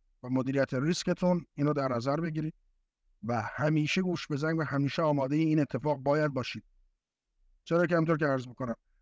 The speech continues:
من یه پادکست هم راجع به ترید بحرانی دادم، اون-، اونجا راجع به مولتی تریدینگ صحبت کردم که می‌تونید بشنویدش، اونم نکات با اهمیت و با کیفیتی توش هست. ولی کن مهمه که چرا که بحران توی ترید و مدیریت بحران کر-،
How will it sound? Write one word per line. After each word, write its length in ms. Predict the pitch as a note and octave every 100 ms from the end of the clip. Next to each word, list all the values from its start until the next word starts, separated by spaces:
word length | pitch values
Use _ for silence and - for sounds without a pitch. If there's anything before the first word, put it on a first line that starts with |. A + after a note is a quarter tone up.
| _
من 140 | F3
یه 80 | F3+
پادکست 500 | E3 - D3 F3 E3
هم 100 | E3+
راجع 180 | D3 D3+
به 60 | -
ترید 280 | D3+ D#3
بحرانی 380 | D#3 C3+ C#3 C#3+
دادم، 420 | D3 C#3+ C#3+ D#3 E3 _ _ _
اون-، 220 | - C#3+ B2 -
اونجا 260 | B2 C3 D3
راجع 200 | C3 D3
به 60 |
مولتی 240 | C#3 C3 B2+
تریدینگ 400 | C3 B2+ C3+ D3+
صحبت 360 | D3 C3+ C#3+
کردم 280 | - C#3 D3
که 280 | C#3+ C#3+ C#3+ B2+
می‌تونید 320 | C3+ C3+ C3
بشنویدش، 600 | C#3 C3+ C#3+ D3 C#3+ -
اونم 200 | C3+ C3 - _ _ _ _
نکات 260 | A#2+ C#3
با 160 | A#2+ A#2+
اهمیت 260 | B2 B2 C#3
و 80 |
با 100 | B2
کیفیتی 420 | A#2 A#2+ A#2 B2+ C#3+
توش 280 | D#3 B2
هست. 240 | D3 C#3+ - _ _ _ _ - - _ _
ولی 360 | A#2+ C#3 F#3+ A3
کن 280 | G3+ G3+ -
مهمه 560 | D3 D#3+ D#3+ F3 G3+ D#3+
که 180 | - A2
چرا 320 | - F#3+ G#3+
که 120 | G3 D#3
بحران 600 | D3 D#3+ D#3 F3+ G#3 F3
توی 180 | C#3
ترید 340 | B2 A#2 G#2+ A2+
و 40 |
مدیریت 380 | C3 C#3 C#3+ F3
بحران 460 | E3+ D#3 C#3 C3+ B2
کر-، 320 | C3+ C3